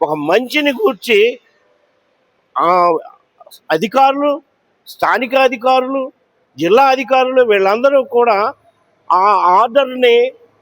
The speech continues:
ఎవరైతే జోసెఫ్ పిఎస్ గారు, కుయ-, కురియన్ గారు ఇచ్చినటువంటి ఆర్డర్‌ని ఒక జీపీ, మాజీ జీపీ గారితోటి <clears throat> లీగల్ అడ్వైస్ తీసుకొని,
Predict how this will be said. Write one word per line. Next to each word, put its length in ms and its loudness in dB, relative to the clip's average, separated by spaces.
ఎవరైతే 460 2
జోసెఫ్ 480 -2
పిఎస్ 240 -2
గారు, 180 0
కుయ-, 380 -2
కురియన్ 300 0
గారు 240 -2
ఇచ్చినటువంటి 640 -2
ఆర్డర్‌ని 520 0
ఒక 260 -2
జీపీ, 520 -6
మాజీ 380 0
జీపీ 380 -4
గారితోటి 640 0
<clears throat> 280 -2
లీగల్ 380 2
అడ్వైస్ 420 0
తీసుకొని, 540 -4